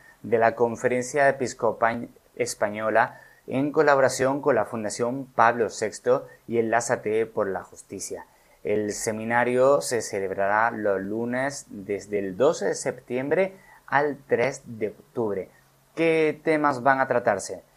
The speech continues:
El cambio climático y sus consecuencias, las olas de calor, las sequías, las inundaciones, así como la subida de los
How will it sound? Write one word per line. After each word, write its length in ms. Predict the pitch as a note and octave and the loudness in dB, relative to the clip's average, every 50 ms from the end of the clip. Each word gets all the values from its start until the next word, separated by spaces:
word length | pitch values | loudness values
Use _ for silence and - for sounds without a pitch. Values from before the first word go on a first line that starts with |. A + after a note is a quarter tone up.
| _ _ _ | _ _ _
El 200 | - G#2 A2 G#2+ | -10 -10 -10 -4
cambio 460 | - A#2+ B2+ C3+ C3+ C#3+ C#3+ C#3 C#3 | 0 0 0 2 2 2 2 2 0
climático 680 | C#3 C3+ B2 A2+ A2+ A2+ A#2 - C3+ B2 - D#3+ E3 E3 | -2 -4 -4 -2 0 -2 -2 -2 -4 -2 0 2 2 2
y 60 | D#3+ | 0
sus 200 | - - A2+ - | -2 -6 -8 -6
consecuencias, 840 | - - F2+ E2+ - E2+ - A2 G#2+ G#2+ G#2 - G2+ F#2 F2+ F2+ F2 | -6 -8 -8 -8 -12 -6 -2 -2 -2 -2 -2 -4 -4 -2 -2 -4 -6
las 380 | F2+ F2 F2 F2 E2+ - - A2 | -6 -8 -10 -12 -12 -6 -4 -2
olas 160 | G2+ G2+ F#2+ | -2 0 0
de 100 | G2+ G2 | -2 0
calor, 560 | G#2+ G#2+ G#2+ A2+ A2+ A2+ A2+ A2 A2+ A2 G2+ | 2 4 4 6 6 8 8 6 6 4 0
las 200 | F#2+ F2 F2 - | -2 -6 -8 -8
sequías, 500 | - F#2+ - - B2 B2 A#2+ A#2 A#2 A#2 | -10 -12 -8 -8 -6 -2 0 2 2 2
las 160 | A2 G#2 G#2 G2+ | 0 0 -4 -4
inundaciones, 760 | G2+ G#2 G#2+ G#2+ G#2 G#2+ G#2 - C3 B2+ B2 A#2+ B2 C3 B2+ - _ _ - - - - - | -4 -6 -6 -4 -4 -4 -2 -2 -2 0 0 0 -2 -4 -6 -10 _ _ -20 -20 -20 -16 -4
así 500 | - A#2 C3 C3 C3 - C#3 C#3 C#3 C3 C3+ | 0 0 0 0 0 -2 0 0 0 -2 0
como 260 | - C#3 C3 C3 C3 B2 | 0 0 2 4 6 6
la 100 | A2+ G#2+ | 6 4
subida 540 | - A#2 A2+ A2+ A#2 A#2 B2+ B2 B2+ B2+ | 4 0 -4 -4 2 2 4 4 4 2
de 140 | B2+ A#2 A2 | 2 2 2
los 180 | G#2 G2+ G2 | 2 2 0